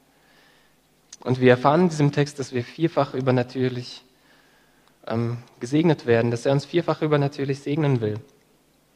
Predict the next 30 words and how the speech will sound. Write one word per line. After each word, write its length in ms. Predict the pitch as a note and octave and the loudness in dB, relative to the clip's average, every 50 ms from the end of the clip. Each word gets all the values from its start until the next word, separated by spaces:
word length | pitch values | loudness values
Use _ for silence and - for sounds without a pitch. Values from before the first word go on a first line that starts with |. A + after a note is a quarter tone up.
| _ _ _ - | _ _ _ -10
Er 100 | - A#2 | -2 2
möchte 300 | A#2+ B2+ C3 B2 - - | 2 2 2 2 0 -2
uns 120 | D3+ D3+ - | -2 0 0
mit 120 | D3 C3+ | 0 2
dem 140 | C3+ C#3 D3 | 2 2 2
Heiligen 320 | C#3+ C#3 C#3 C#3+ C#3 C3+ | 2 2 2 2 0 -2
Geist 280 | C3 B2+ C3+ D3 - - | -2 -4 -6 -8 -10 -12
beschenken. 560 | - C3 - - A2+ A2 A2 G#2 - A2+ G#2+ - _ _ _ _ _ _ _ _ _ _ _ _ _ _ _ _ _ _ _ _ _ _ _ _ _ _ _ _ _ _ _ _ _ _ _ _ _ _ _ _ _ _ _ _ _ _ _ _ _ _ _ _ _ _ | -12 -10 -8 -6 -6 -6 -6 -8 -12 -16 -20 -20 _ _ _ _ _ _ _ _ _ _ _ _ _ _ _ _ _ _ _ _ _ _ _ _ _ _ _ _ _ _ _ _ _ _ _ _ _ _ _ _ _ _ _ _ _ _ _ _ _ _ _ _ _ _
So 180 | _ - - A#2 | _ -18 -14 -4
sind 220 | A#2+ B2+ C3+ C#3 | -2 0 0 2
wir 80 | C#3+ C#3 | 0 0
durch 160 | C#3+ C#3+ C#3+ | 0 -2 0
die 120 | - B2+ A2 | 0 -2 -2
Annahme 440 | F#2 A2+ C#3 D3 D3 D3 D3 C#3+ | 0 0 0 2 2 2 2 2
des 160 | C3+ C3 C3+ - | 0 -2 -4 -10
Geschenkes 720 | - - - - C3 C#3 D3+ - D#3 - - - - - - _ _ - | -14 -10 -4 -4 -2 -2 -4 -4 -8 -10 -12 -16 -18 -20 -20 _ _ -10
gesegnet 480 | B2+ B2 B2 B2+ C#3 D#3 D#3 D3+ - | -2 2 2 4 4 4 2 2 0
mit 100 | C3+ - C3+ | 0 0 0
einem 160 | B2 B2 B2+ | -2 -2 -4
übernatürlichen 800 | - D#3 D#3 F3 E3 D#3 D3 - - C#3+ C#3 C3+ C3+ - C3 | -4 -2 -2 0 0 0 -2 -2 -2 0 0 0 -2 -4 -4
Helfer. 380 | B2 B2+ B2 B2+ C3 C3 - A#2 | -4 -2 -2 -2 -4 -6 -8 -8
Und 120 | A2+ A2+ | -8 -8
das 140 | A2+ A#2 - | -10 -8 -2
lesen 240 | - C#3 D3 D3+ D3 | 0 0 2 2 2
wir 60 | D3 | 2
in 80 | D3 C#3+ | 0 0
Vers 240 | - C#3+ C3+ - - | -2 -4 -6 -4 -6
sechzehn 340 | C#3+ D3+ - - - D#3 | -6 -8 -6 -4 -2 0
und 120 | C#3+ C#3+ C3+ | 0 0 0
siebzehn. 540 | C3+ C#3 C#3 - - - - A2 A2 A#2 | -2 -6 -10 -10 -14 -14 -12 -12 -12 -14